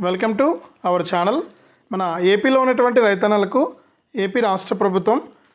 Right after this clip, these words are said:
మరియు కేంద్ర ప్రభుత్వం రెండు కూడా మరి కాసేపట్లో రైతుల ఖాతాల్లోకి డబ్బులు అయితే జమ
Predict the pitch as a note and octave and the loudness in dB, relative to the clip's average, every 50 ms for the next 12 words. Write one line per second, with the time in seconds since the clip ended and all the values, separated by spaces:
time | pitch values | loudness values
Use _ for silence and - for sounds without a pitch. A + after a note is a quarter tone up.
0 | _ - G3 G3+ A3 G#3+ A3 - G3+ G3 G3 A3 G#3+ A3+ A3+ A3 G#3+ G#3+ G#3+ A#3 | _ -6 -2 -2 -2 -2 0 -2 0 0 0 0 0 0 0 0 0 0 2 2
1 | A3 G#3 F#3 F3 F3 F#3+ F#3 F#3 F#3+ G3 A3+ C4+ C4+ - F#3 F3 F3 F3+ F3+ F#3+ | 2 2 2 2 2 2 0 2 2 2 2 0 -2 -4 -2 -2 -2 0 0 -2
2 | G3+ F#3 - F#3+ E3+ - F3 E3 - G#3+ C4 - - - - _ _ _ _ - | -2 -2 -2 -4 -2 -2 -2 0 0 0 -2 -2 -6 -12 -20 _ _ _ _ -8
3 | F#3+ F3 F#3 G3+ F#3+ A3+ A#3 A#3 A3+ A3+ F#3+ F#3 F3+ G3 F#3+ F#3+ F#3+ F#3+ F#3+ A3+ | -6 -4 -4 -2 -2 -2 -2 -2 0 0 -2 0 2 2 2 2 2 2 0 0
4 | G3+ F3 F3 E3+ F#3 G3+ G3+ F#3+ G3 G3+ E3 E3+ E3 E3 | 0 0 0 0 2 0 0 2 0 0 0 0 0 -2